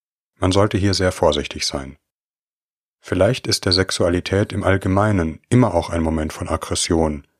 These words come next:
Vulgarität eingeschrieben, von beiden Seiten. Sexualität ausschließlich im Zeichen der Liebe ein hehres Ideal und vielleicht auch ein wenig langweilig. Liebe, Bindung,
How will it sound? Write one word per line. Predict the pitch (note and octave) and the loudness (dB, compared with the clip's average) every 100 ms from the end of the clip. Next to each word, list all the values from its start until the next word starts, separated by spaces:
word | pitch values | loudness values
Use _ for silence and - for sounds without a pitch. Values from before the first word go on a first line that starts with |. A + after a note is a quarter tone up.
| _ | _
Vulgarität | - F#2 - D#2 E2 - F#2+ - | 2 2 4 2 0 0 0 0
eingeschrieben, | C#2+ D2+ D#2 - D#2+ D2+ C#2 _ _ _ _ - | -4 -4 -4 -4 -4 -4 -10 _ _ _ _ -4
von | G2+ F2+ | -2 2
beiden | G#2 G2 | 2 2
Seiten. | E2 D2+ C#2+ - - _ _ _ _ _ _ _ _ _ - | -2 -4 -4 -12 -18 _ _ _ _ _ _ _ _ _ -6
Sexualität | - F#2 - E2 D#2+ - F2+ G#2 - - | -4 -2 0 0 0 2 2 2 -2 0
ausschließlich | G2 A#2+ - A2 G#2 G#2+ - | 0 2 0 0 0 -4 -4
im | E2+ | -4
Zeichen | - E2 - F2 | 0 2 2 0
der | D#2 | 0
Liebe | D#2+ G2+ A2+ A2 F2+ | 0 -2 0 0 0
ein | F2+ | -2
hehres | D2+ F2+ F#2 F#2 | 2 2 2 0
Ideal | G2+ G2 F#2+ D#2+ C2+ C2 _ _ _ _ _ _ _ _ | -4 -2 2 2 -2 -10 _ _ _ _ _ _ _ _
und | - F2+ | -8 -4
vielleicht | - D2+ D2+ - | 0 4 2 2
auch | F2+ | 0
ein | D#2+ | 0
wenig | D#2 D2+ - | 0 -2 0
langweilig. | G#2+ G2+ D2 C2+ C2+ - _ _ _ _ _ _ _ _ _ _ _ _ _ _ | 0 2 -2 -4 -10 -18 _ _ _ _ _ _ _ _ _ _ _ _ _ _
Liebe, | - F#2 A2 C3 C3+ B2+ A#2+ _ - | -12 -2 2 2 2 0 -2 _ 2
Bindung, | A2+ C3 B2 A#2+ A#2+ | 4 4 2 0 -2